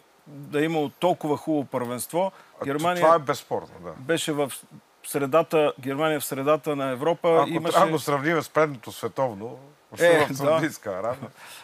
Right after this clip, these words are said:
Speaker 1: А, с-, общи граници. А, ми, че още на първите мачове имаше по двайсет, двайсет и пет хиляди души от една държава.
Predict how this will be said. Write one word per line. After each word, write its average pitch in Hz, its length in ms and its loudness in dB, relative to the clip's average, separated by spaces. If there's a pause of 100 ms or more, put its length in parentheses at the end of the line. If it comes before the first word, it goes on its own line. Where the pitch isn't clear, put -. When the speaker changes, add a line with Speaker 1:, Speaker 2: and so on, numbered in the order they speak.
(140)
Speaker 1:
А, 117 460 -2
с-, - 160 -10 (300)
общи 175 320 -2
граници. 170 640 0 (400)
А, 131 180 2
ми, 139 120 -4
че - 200 -2
още 202 240 0
на 180 100 0
първите 202 400 -4
мачове 170 360 0
имаше 185 260 -6
по 135 140 -10
двайсет, 185 640 0 (360)
двайсет 165 360 0
и 147 100 -4
пет - 280 -4
хиляди 160 440 -2
души 151 300 -6
от 170 160 -6
една 139 220 2
държава. 127 560 -2